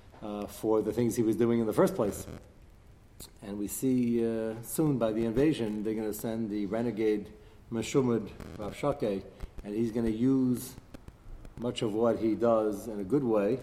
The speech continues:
say for a fuas and a bumas and getting rid of everything, and he's gonna use it to convince the people that Chizkiyahu has a personal agenda and he's not on your side and therefore give up.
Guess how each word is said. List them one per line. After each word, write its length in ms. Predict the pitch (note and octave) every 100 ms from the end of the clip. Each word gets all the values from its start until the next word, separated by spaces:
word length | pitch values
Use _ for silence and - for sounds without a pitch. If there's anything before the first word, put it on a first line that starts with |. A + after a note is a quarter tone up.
| - - - - - - - -
say 200 | - G2
for 160 | F2+ G#2
a 40 |
fuas 360 | - D#3 B2+ G#2+
and 80 | F#2
a 20 |
bumas 480 | E2 C3+ B2 G#2+ -
and 80 | G2+
getting 180 | F#2 G2
rid 120 | C3
of 80 | A#2
everything, 420 | G#2+ G#2 G#2 G2+
and 80 | G2+
he's 140 | F#2
gonna 180 | G#2 G#2
use 300 | G#2+ B2+ A2+
it 160 | A2
to 80 | A2+
convince 280 | G#2 A2 A2
the 80 | A#2
people 360 | A#2+ A2+ A2
that 140 | G2 F#2+
Chizkiyahu 680 | A2 - A2+ G#2+ G2+ F#2+ F#2+
has 220 | F#2+ F#2+
a 20 |
personal 340 | B2 A2+ A2+
agenda 360 | G#2 G2+ G2 F#2+
and 80 | F#2+
he's 80 | F#2
not 160 | G2+
on 140 | F#2+ F#2
your 100 | F2+
side 300 | - F#2 F2+
and 100 | F#2
therefore 240 | F#2 F#2+
give 220 | E2+ F#2+
up. 240 | A#2+ -